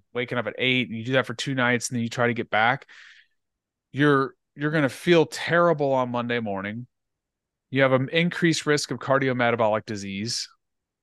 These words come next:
depression, weight gain. It's, try to be as consistent with your sleep routine as possible. Yes, it takes more discipline.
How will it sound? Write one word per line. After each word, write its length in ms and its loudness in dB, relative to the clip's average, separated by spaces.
depression, 880 2
weight 420 0
gain. 560 -4
It's, 400 -8
try 340 4
to 100 8
be 160 4
as 140 4
consistent 880 -2
with 140 -4
your 100 0
sleep 320 0
routine 320 -2
as 120 0
possible. 520 0
Yes, 340 4
it 80 -8
takes 280 -2
more 160 -2
discipline. 560 -2